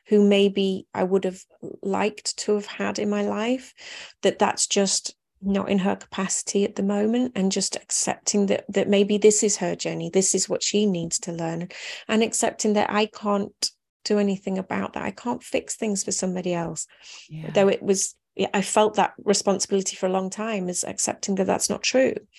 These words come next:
Speaker 1: but
Speaker 2: Mm-hmm.
Speaker 1: also s-, accepting that I am responsible for healing the wounds that I now carry.
Speaker 2: Mm-hmm.
Speaker 1: And only I am responsible for those. And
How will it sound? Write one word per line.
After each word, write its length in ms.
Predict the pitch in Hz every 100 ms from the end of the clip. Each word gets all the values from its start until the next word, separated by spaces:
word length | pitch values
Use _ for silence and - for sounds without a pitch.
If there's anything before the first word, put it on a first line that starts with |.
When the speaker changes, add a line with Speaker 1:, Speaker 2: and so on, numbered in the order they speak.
| - - - _ 175 151
Speaker 1:
but 60 | 196
Speaker 2:
Mm-hmm. 60 | 226
Speaker 1:
also 260 | 262 262
s-, 160 | 233 - 214
accepting 580 | - - - - 214
that 220 | 202 202 - _ _ _ _ _ _ _
I 180 | 214 220
am 120 | 233
responsible 640 | 220 - 214 202 - 202
for 100 | 190 202
healing 280 | 202 202
the 80 | 196
wounds 260 | 190 190 185
that 140 | -
I 140 | 196 196
now 180 | 185 165
carry. 480 | - - 196 202 214 - - - - _
Speaker 2:
Mm-hmm. 380 | 190 _ 185 190
Speaker 1:
And 80 | 196
only 360 | 208 214 190 175
I 120 | 170
am 120 | 165
responsible 640 | 165 165 - 160 - - 165
for 140 | -
those. 440 | 170 175 180 190 -
And 280 | 196 185 -